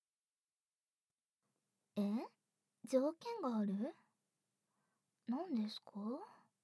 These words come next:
あ、ははーん。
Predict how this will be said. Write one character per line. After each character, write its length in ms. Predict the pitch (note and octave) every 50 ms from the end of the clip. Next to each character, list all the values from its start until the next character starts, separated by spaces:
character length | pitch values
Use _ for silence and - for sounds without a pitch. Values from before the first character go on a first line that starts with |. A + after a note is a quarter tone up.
| _ _ _ _ _ _ _ _ _ _ _ _ _ _ _ _ _ _ _ _ _ _ _ _ _ _ _ _ _ -
あ、 300 | - G3+ G3+ G#3 - - _ _ _ _ _ _ - - - - - - - - - - - - _ _ _ _ _ _ _ _
は 180 | - G3+ G#3
は 20 | G#3+
ー 1040 | G#3 A#3+ A3+ A3 A3 A3 A3+ A3+ A3+ A3+ A3+ A3+ A3+ A3+ A3+ A3+ A3 A3 G#3+ G#3+ G#3
ん。 240 | G#3 G#3+ B3 C#4